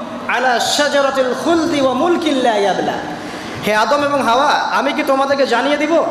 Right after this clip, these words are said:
এমন একটা গাছের ব্যাপারে, যেই গাছের ফল খেলে পরে তোমরা চিরস্থায়ী হয়ে যাবে এবং কোনোদিন মরবে না?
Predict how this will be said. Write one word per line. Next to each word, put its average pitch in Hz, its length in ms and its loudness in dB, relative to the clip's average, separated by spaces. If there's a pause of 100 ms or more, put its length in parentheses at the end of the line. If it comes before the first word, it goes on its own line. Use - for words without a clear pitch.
(680)
এমন 247 260 2
একটা 294 200 0
গাছের 233 420 2
ব্যাপারে, 220 500 0 (1300)
যেই 254 200 4
গাছের 269 280 2 (180)
ফল 285 200 2
খেলে 277 320 2
পরে 214 320 0
তোমরা 226 240 0
চিরস্থায়ী 269 640 0
হয়ে 226 160 2
যাবে 180 240 -2 (1500)
এবং 226 260 0
কোনোদিন 339 400 2
মরবে 262 280 2
না? 156 180 -4